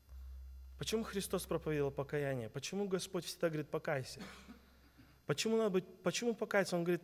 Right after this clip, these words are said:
как можно быть вот и не тёплый, и не горячий? Вроде бы ты здесь, и ты и там.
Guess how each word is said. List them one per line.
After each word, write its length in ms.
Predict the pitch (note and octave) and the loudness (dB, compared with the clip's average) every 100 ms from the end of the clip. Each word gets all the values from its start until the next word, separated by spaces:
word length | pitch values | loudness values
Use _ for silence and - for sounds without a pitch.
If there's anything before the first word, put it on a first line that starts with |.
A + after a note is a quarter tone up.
| - | -6
как 200 | - A3 | -4 -2
можно 300 | G#3+ G3+ F3+ | 2 2 4
быть 200 | E3 F3 - - | 4 2 2 0
вот 280 | D#3 D3+ - | 2 2 -2
и 60 | F3 | 2
не 180 | F#3 F3+ | 4 4
тёплый, 540 | G#3+ G#3+ G#3+ D3+ D3+ | 8 8 8 0 0
и 80 | D#3+ | 2
не 140 | E3 D#3+ | 4 6
горячий? 600 | D#3+ D#3 D3 C3+ - A2+ - - _ _ _ _ _ _ _ _ _ _ _ | 6 8 6 4 -4 -8 -14 -20 _ _ _ _ _ _ _ _ _ _ _
Вроде 280 | C#3 G3+ F#3 | 4 6 6
бы 140 | F#3+ | 0
ты 240 | F#3+ G#3 F#3 | 0 0 0
здесь, 560 | D#3+ G#3 A#3+ G#3+ - - | 0 2 2 0 -4 -6
и 60 | D3 | -8
ты 280 | - F#3+ - - | -2 -4 -4 -8
и 80 | |
там. 440 | C3 D3+ C#3 B2+ | -2 2 4 2